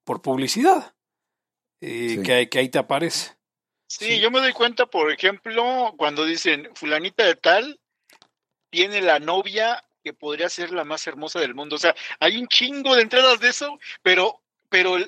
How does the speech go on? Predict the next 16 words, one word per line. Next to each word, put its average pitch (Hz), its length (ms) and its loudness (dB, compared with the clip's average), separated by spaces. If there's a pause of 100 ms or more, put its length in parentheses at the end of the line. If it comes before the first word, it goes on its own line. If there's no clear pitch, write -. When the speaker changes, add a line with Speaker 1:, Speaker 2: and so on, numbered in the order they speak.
(100)
Speaker 3:
pero 180 200 0
la 180 100 2
entrada 247 320 0
no 262 80 -4
distingue 240 480 -2
si 233 120 -4
eres 233 180 -4
hombre 226 200 -2
o 190 40 -6
mujer, 202 420 2
o 190 80 -2
sea, 180 160 -4
sí, 208 220 -12 (600)
está - 180 0
todo, 175 600 0 (640)
sí, - 240 -14